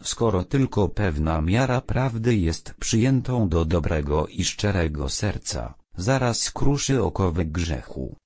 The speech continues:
ciemnoty, przesądów i obawy. Wnika swoimi ożywczymi promieniami w najciemniejsze zakątki naszego serca i umysłu i ożywia w ten sposób nasze całe jestestwo.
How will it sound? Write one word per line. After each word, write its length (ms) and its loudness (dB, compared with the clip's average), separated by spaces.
ciemnoty, 680 -2
przesądów 880 -2
i 120 0
obawy. 600 -2
Wnika 500 2
swoimi 580 0
ożywczymi 800 0
promieniami 880 0
w 100 -2
najciemniejsze 1040 2
zakątki 760 0
naszego 540 0
serca 600 0
i 220 -4
umysłu 680 0
i 200 0
ożywia 680 0
w 140 -10
ten 260 2
sposób 640 -2
nasze 360 -2
całe 400 0
jestestwo. 880 -4